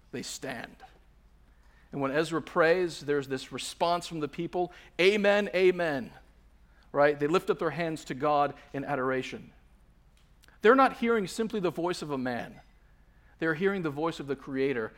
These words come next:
the voice of Almighty God. And so they come with a sense of profound awareness that they are not in the presence merely of men,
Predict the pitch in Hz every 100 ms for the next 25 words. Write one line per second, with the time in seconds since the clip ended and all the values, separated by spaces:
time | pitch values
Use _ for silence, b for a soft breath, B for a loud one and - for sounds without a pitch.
0 | - 131 131 143 127 127 123 120 120 110
1 | 107 101 - - - _ b b b 139
2 | 175 160 156 180 185 170 135 - 170 165
3 | 135 127 - - - 165 165 160 B B
4 | 123 117 135 160 156 147 - - - b
5 | b b - 120 135 139 135 139 135 -
6 | - - - - 123 123 156 131 127 -
7 | 135 143 139 120 117 117 131 - -